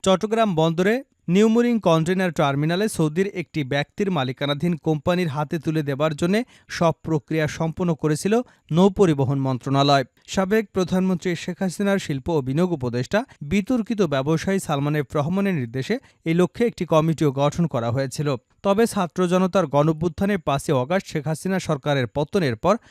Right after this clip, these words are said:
আত্মঘাতী এই সিদ্ধান্ত থেকে সরে আসে মন্ত্রণালয়। সূত্র জানায়, দুহাজার উনিশ সালে টেন্ডারের মেয়াদ শেষ হলেও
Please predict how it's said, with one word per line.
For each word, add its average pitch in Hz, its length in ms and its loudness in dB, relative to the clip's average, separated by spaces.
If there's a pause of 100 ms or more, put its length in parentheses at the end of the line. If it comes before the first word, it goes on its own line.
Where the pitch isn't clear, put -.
(120)
আত্মঘাতী 170 640 -2
এই 147 180 -2
সিদ্ধান্ত 160 380 -2
থেকে 190 300 -2 (300)
সরে 202 280 0
আসে 139 220 -2
মন্ত্রণালয়। 131 640 -2 (180)
সূত্র - 260 -2 (100)
জানায়, 156 300 0
দুহাজার 160 320 0
উনিশ 170 240 -2
সালে 214 160 -2 (120)
টেন্ডারের 208 420 0
মেয়াদ 143 240 -2
শেষ 196 280 -6
হলেও 165 240 -2